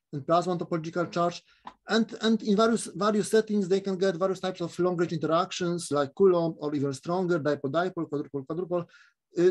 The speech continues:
that means that looking at the positions of the two, uh, topological charges, uh, like here, and, and, and at time, turns out that the, the, there's acceleration between them for attraction.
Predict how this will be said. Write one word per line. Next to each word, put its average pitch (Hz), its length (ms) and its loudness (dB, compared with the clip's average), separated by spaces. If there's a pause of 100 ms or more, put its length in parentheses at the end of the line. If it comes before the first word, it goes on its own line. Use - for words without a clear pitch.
(140)
that 196 200 4
means 208 360 2
that 196 340 0
looking 226 420 0
at 180 100 -2
the 190 160 4
positions 196 540 0
of 139 120 -6
the 156 60 -2
two, 160 380 4 (180)
uh, 151 160 4
topological 165 580 -2
charges, 151 640 0
uh, 156 120 -4
like 151 260 0
here, 196 400 2 (460)
and, 196 180 0
and, 202 320 0
and 190 120 -2
at - 160 -8
time, 175 440 2 (380)
turns 226 280 0
out 220 220 2
that 202 140 4
the, 185 100 -2
the, 190 180 4
there's 208 180 2
acceleration 196 640 0
between 147 340 -4
them 156 500 -2 (140)
for 180 140 -4
attraction. 170 640 -2